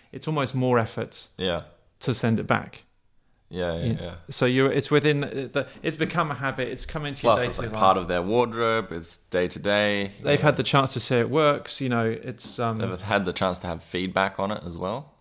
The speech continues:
Speaker 1: Yep.
Speaker 2: So positive feedback that immediately associates, you know, positivity with the brand.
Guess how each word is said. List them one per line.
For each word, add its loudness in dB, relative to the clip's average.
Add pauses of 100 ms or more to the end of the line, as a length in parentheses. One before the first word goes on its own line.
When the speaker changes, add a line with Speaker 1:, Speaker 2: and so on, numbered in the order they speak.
(120)
Speaker 1:
Yep. 4
Speaker 2:
So -8
positive -2
feedback -2
that -10 (480)
immediately -2 (560)
associates, -6 (300)
you -12
know, -12 (140)
positivity -6
with -10
the -8
brand. -4